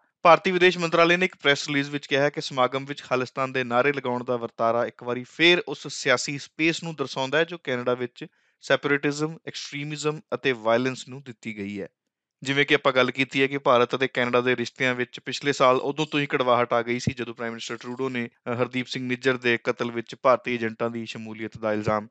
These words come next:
ਲਗਾਇਆ ਸੀ। ਦਰਅਸਲ ਅਠਾਈ ਅਪ੍ਰੈਲ ਨੂੰ ਟੋਰਾਂਟੋ ਵਿੱਚ ਵਿਸਾਖੀ ਨੂੰ ਸਮਰਪਿਤ, ਅ, ਇੱਕ ਨਗਰ ਕੀਰਤਨ ਅਤੇ ਖਾਲਸਾ ਸਾਜਨਾ ਦਿਵਸ ਦੀ, ਅ, ਦਾ ਇੱਕ ਪ੍ਰੋਗਰਾਮ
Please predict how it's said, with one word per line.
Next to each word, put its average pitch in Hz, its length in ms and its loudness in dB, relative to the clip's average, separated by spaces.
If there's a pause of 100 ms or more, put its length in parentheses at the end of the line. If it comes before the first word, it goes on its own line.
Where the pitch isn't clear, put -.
(140)
ਲਗਾਇਆ 123 360 6
ਸੀ। 147 240 -6 (240)
ਦਰਅਸਲ 160 300 8
ਅਠਾਈ 160 280 6
ਅਪ੍ਰੈਲ 160 300 6
ਨੂੰ 180 140 0
ਟੋਰਾਂਟੋ 151 420 2
ਵਿੱਚ 156 200 -2
ਵਿਸਾਖੀ 135 460 0
ਨੂੰ 147 120 -10
ਸਮਰਪਿਤ, 127 680 -4
ਅ, 120 1040 0
ਇੱਕ 117 440 -6
ਨਗਰ 120 300 -2
ਕੀਰਤਨ 120 460 -4
ਅਤੇ 113 400 -4 (100)
ਖਾਲਸਾ 117 340 2
ਸਾਜਨਾ 113 340 -4
ਦਿਵਸ 113 420 -8
ਦੀ, 113 220 -6 (360)
ਅ, - 20 0
ਦਾ 113 140 2
ਇੱਕ 110 120 -4
ਪ੍ਰੋਗਰਾਮ 131 500 2